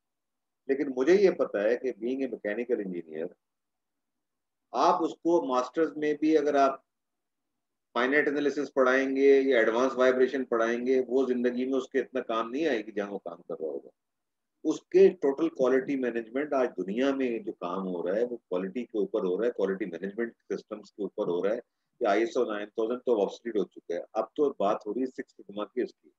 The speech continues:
तो आप जिन बच्चों को पढ़ा रहे हैं, वो आपकी एक product है।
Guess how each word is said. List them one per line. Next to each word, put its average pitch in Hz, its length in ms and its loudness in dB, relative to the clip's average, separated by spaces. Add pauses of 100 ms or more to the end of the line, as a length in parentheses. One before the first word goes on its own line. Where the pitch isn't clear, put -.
(520)
तो - 280 -4
आप 147 420 6
जिन 139 220 0
बच्चों 120 340 2
को 135 180 0
पढ़ा 90 400 4
रहे 101 180 0
हैं, 120 160 -2
वो 131 260 0
आपकी 120 480 2
एक 151 120 0
product 151 580 6
है। 80 100 -10